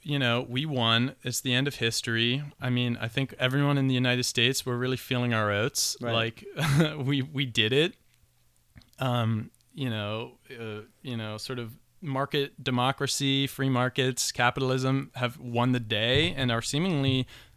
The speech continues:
Speaker 1: there's really no alternative, um,
Speaker 2: Right.
Speaker 1: that's viable.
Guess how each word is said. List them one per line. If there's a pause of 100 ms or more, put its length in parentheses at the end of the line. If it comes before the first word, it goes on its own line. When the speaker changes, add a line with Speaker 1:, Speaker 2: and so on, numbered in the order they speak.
(160)
Speaker 1:
there's
really
no
alternative,
um,
Speaker 2:
Right. (400)
Speaker 1:
that's
viable.